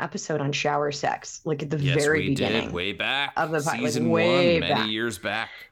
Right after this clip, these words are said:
Speaker 1: Yeah, I think it was, like, one of our first, like, I don't know, like, three episodes or something.
Speaker 2: Yeah.
Speaker 1: And, um,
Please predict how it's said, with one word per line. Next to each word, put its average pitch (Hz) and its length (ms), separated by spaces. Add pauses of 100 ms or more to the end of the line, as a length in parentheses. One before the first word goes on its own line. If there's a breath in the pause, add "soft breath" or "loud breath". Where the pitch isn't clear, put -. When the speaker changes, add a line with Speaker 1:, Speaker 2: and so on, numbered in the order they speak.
(120)
Speaker 1:
Yeah, 202 380
I - 40
think 226 160
it - 40
was, - 100
like, 147 140
one 170 160
of 165 60
our 135 120
first, 147 340
like, - 120
I - 40
don't 160 140
know, - 60
like, - 120
three 160 380
episodes 139 480
or - 100
something. 95 480 (360 loud breath)
Speaker 2:
Yeah. 170 180
Speaker 1:
And, 165 500 (120)
um, 170 500